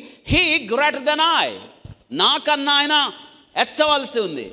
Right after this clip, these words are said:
నేను ఎక్కడ కనిపించొద్దు. కాబట్టి మనం దేవుణ్ణి వెంబడించేటప్పుడు మనం వెనుతిరిగి చూడొద్దు.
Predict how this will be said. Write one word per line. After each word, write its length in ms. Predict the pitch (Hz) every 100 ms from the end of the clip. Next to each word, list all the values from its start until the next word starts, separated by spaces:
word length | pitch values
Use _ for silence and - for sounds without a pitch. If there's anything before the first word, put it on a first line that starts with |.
| 90
నేను 200 | 117 131
ఎక్కడ 340 | 139 - 170
కనిపించొద్దు. 800 | 151 147 135 139 120 117 104 95 - - _ _ _ -
కాబట్టి 500 | 220 247 247 208 185 -
మనం 420 | 165 202 202 277 - _ _
దేవుణ్ణి 480 | 117 170 254 294 269
వెంబడించేటప్పుడు 1120 | 208 214 233 202 160 135 123 139 202 214 - - 120
మనం 240 | 160 175
వెనుతిరిగి 460 | 151 226 240 208 202 170
చూడొద్దు. 540 | 151 123 120 82